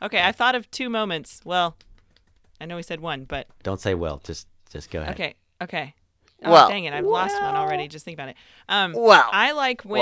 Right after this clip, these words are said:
Speaker 1: when you mentioned River, and it made me think more about River, which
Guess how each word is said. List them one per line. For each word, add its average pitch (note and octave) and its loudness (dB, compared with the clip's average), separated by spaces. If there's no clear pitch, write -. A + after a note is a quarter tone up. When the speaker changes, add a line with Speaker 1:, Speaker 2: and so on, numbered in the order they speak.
Speaker 1:
when G3+ -8
you G3+ -10
mentioned A3 -4
River, F#3 -4
and D#3+ -8
it D#3+ -8
made E3 -6
me E3 -10
think D#3+ -14
more D#3+ -8
about D3+ -8
River, D3+ -10
which - -14